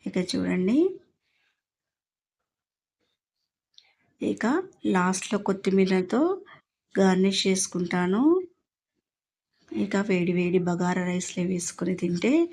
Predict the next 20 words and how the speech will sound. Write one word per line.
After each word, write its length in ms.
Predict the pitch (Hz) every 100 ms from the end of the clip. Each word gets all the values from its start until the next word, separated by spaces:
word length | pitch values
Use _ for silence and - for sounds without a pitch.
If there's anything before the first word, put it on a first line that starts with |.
| - - - _
ఈ 80 | 190 180
కర్రీ 420 | - 180 175 247 370 403 - _ _ _ _ _ _
డైరెక్ట్ 520 | - 190 190 185 - 214
చికెన్ 400 | - - 196 196
దమ్ 220 | 180 180 185
కర్రీ 280 | 190 190 185
అన్నమాట. 440 | 185 180 180 175 220 311 370
చాలా 400 | - 190 190 185
టేస్టీగా 600 | 190 180 170 - 190 190 190
ఉంటుందండి. 720 | 185 185 180 185 180 185 254 370 - - - - _ -
ఇక 220 | 190 185 262 370 359
నా 180 | 190 180 175
ఛానల్ 420 | 175 180 185 196
కనుక 240 | 190 185 190
మీకు 260 | 180 175 190
నచ్చినట్టయితే 880 | 175 175 - 190 - 190 185 214 320 370 - - - _ -
లైక్ 360 | 196 180 180 -
చేయండి, 460 | - 185 180 180 254 381 - - - -
షేర్ 380 | - - 185 185
చేయండి, 480 | - 190 185 185 226